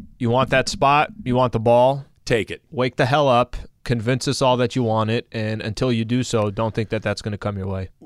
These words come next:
Speaker 2: I think we may have found our new favorite sport. What
Speaker 1: Yeah,
Speaker 2: did you,
Speaker 1: so
Speaker 2: what did you
Speaker 1: I was,
Speaker 2: see?
Speaker 1: um,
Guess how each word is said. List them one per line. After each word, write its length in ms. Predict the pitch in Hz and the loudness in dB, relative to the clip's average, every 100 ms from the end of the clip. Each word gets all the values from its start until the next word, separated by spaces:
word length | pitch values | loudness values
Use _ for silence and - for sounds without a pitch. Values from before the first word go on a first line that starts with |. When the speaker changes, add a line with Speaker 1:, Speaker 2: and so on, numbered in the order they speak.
| - | -4
Speaker 2:
I 60 | |
think 260 | 139 190 196 | 0 0 0
we 120 | 202 | 0
may 120 | 170 156 | 2 0
have 120 | 131 | 0
found 240 | 139 139 | -2 0
our 80 | 123 | -2
new 140 | 131 | -2
favorite 300 | 123 127 113 | -2 -2 -2
sport. 280 | - 131 117 | -4 -2 -2
What 120 | 95 151 | 0 -2
Speaker 1:
Yeah, 60 | |
Speaker 2:
did 100 | 139 | 0
you, 60 | - | 0
Speaker 1:
so 160 | 151 147 | 2 4
Speaker 2:
what 100 | - | 2
did 100 | 180 | 4
you 60 | |
Speaker 1:
I 40 | 196 | 6
was, 200 | 170 139 | 6 6
Speaker 2:
see? 140 | 123 | 6
Speaker 1:
um, 440 | 117 110 104 110 | 6 4 0 -4